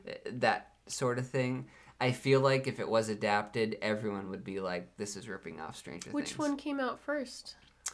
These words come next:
Speaker 1: Stranger Things.
Speaker 2: Oh, uh,
Speaker 1: It came
Speaker 2: okay.
Speaker 1: out first, yeah. Intercepts was in twenty nineteen. It came out.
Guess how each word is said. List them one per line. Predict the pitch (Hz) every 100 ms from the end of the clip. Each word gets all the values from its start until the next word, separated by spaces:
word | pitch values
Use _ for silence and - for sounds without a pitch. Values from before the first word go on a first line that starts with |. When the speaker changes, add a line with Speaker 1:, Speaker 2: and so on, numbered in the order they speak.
| - -
Speaker 1:
Stranger | - 151 110 -
Things. | - - - -
Speaker 2:
Oh, | 247 233 226 226 262
uh, | 240 226 220 - 233
Speaker 1:
It | 214
came | 202
Speaker 2:
okay. | -
Speaker 1:
out | -
first, | - - 123
yeah. | - 82 -
Intercepts | 113 107 107 110 101 -
was | 107 107
in | 98
twenty | 104 110 101
nineteen. | 95 90 - 107 95 110 -
It | -
came | - 110 208
out. | 196 -